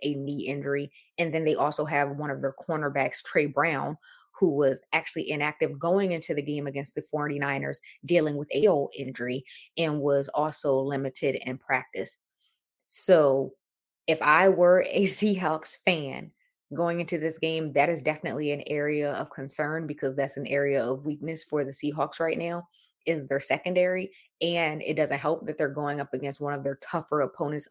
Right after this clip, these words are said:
of the year, A J Brown and DeVonta Smith, who are coming off of poor performances. I mean, when you look at the box score, it doesn't look like they were that bad, but they had these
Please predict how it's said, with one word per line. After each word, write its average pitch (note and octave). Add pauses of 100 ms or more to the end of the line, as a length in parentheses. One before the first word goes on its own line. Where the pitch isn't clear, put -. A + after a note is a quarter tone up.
of D3
the C#3
year, D3+ (300)
A D#3+
J D3+
Brown D3
and D3+
DeVonta C#3+
Smith, E3 (160)
who E3+
are C#3+
coming D#3
off D3
of C#3 (680)
poor A#3
performances. D3+ (100)
I F#3+
mean, G#3+
when F#3
you F#3+
look A3+
at G3
the D#3+ (1120)
box F#3+
score, G3
it E3
doesn't E3+
look F3
like D#3
they D#3+
were D3+
that D3+
bad, D#3+ (300)
but C#3+ (140)
they D#3+
had D#3
these D3